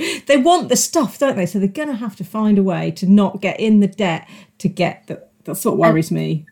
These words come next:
Speaker 2: and it's things as well, like, um, obviously we don't have, like, normal jobs as much now. So people might have two or three jobs, and then you don't realise till you start work that actually,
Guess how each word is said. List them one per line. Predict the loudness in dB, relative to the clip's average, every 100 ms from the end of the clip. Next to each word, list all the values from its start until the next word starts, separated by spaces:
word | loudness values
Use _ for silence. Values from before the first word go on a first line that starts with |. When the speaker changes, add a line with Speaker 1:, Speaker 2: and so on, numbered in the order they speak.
| 0
Speaker 2:
and | 0
it's | 0
things | 0 0 2
as | 2
well, | 4 4 4
like, | 4 2 0
um, | 0 0 -2 -2
obviously | -2 0 0
we | 2
don't | 0 0
have, | -2
like, | -2 -2
normal | 0 2 4 2 0
jobs | 0 0 0
as | -2 -2
much | -4 -4
now. | -4 -4
So | -2 -2 -2 -18 -4
people | -2 2 2
might | 2 2
have | 0 -2
two | 0 0
or | 0
three | -2 0 2
jobs, | 2 0 -2 -16 -20 -2
and | 2 4
then | 4
you | 4
don't | 4 4
realise | 2 4 2 0
till | -2
you |
start | 0 2 2 0
work | 2 4 4 2 -2
that | -2 0
actually, | 0 0 -2 -2